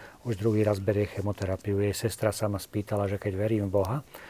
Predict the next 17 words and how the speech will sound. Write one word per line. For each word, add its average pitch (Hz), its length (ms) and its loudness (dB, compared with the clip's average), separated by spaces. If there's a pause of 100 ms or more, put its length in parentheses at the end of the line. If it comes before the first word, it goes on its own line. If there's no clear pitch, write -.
(300)
tak - 220 -4
prečo 123 260 6
tak 113 140 6
veľmi 107 320 4
musí 101 180 0
trpieť 101 480 0
jej 92 60 -4
sestra? 101 480 -2 (420)
Ja 110 220 4
jej 104 160 4 (100)
to 104 140 2
neviem 101 320 4
vysvetliť. 92 560 -6
Prosím 104 400 -4
vás, 90 160 -8
pomôžte 92 480 -6
mi.“ 95 100 -14